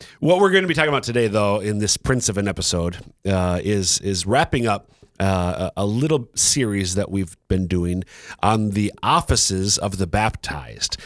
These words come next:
Now, we're not talking about corners or suites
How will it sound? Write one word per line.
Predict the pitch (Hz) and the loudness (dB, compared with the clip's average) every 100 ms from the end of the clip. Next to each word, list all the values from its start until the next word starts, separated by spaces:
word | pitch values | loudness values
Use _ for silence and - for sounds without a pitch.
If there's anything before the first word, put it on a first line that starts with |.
| - - | -10 0
Now, | 101 | 2
we're | 123 | 4
not | 147 180 | 2 2
talking | - 143 135 120 113 | 2 2 2 0 0
about | 101 98 - | 2 0 -2
corners | - 113 117 110 107 110 107 - | -4 -2 0 0 0 2 0 -2
or | - 90 87 85 80 - - | -4 -2 -2 -2 -6 -6 0
suites | - 120 120 117 - - | 2 4 0 0 2 2